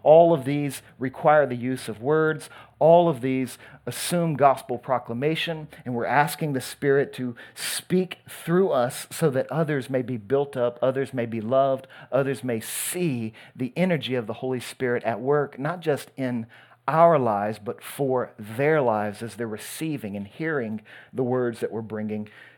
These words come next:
to them. And the reason why I think I would lump all these together is because we want to be very careful in how the passage is arranged. If you notice, uh, there's not a lot of conjunctions listed when he begins to list out these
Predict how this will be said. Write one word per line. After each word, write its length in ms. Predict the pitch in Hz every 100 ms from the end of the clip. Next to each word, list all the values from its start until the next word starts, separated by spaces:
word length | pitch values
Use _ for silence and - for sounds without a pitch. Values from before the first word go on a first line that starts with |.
| -
to 200 | - 170
them. 280 | 127 92 - _ _ _ _ _ _ _ - - - - - - _ _ _
And 100 | 165
the 60 | 165
reason 240 | 202 233
why 140 | 208 151
I 40 |
think 240 | 147 156 143
I 40 |
would 220 | 143 127
lump 220 | 143 165
all 100 | 165
these 220 | 139 139 -
together 420 | 123 151 151 131
is 80 | 117
because 220 | 151 131
we 80 | 160
want 100 | 226
to 60 |
be 80 | 170
very 220 | 156 147
careful 400 | - 170 170 139
in 60 | 131
how 160 | 147 139
the 160 | 120 101 -
passage 420 | 151 151 170 147
is 140 | 135 120
arranged. 540 | 117 139 143 135 -
If 120 | -
you 60 | 147
notice, 460 | 185 202 147 - - _ - - - -
uh, 300 | 135 127 127
there's 180 | 160 151
not 180 | 202
a 40 | 226
lot 180 | 170 160
of 100 | 143
conjunctions 720 | 135 113 147 165 170 143 117
listed 380 | 139 139 170 143
when 180 | 123
he 120 | 120 139
begins 320 | 131 147 135
to 100 | 117
list 320 | 123 147 -
out 360 | 151 147 - 113
these 280 | 127 110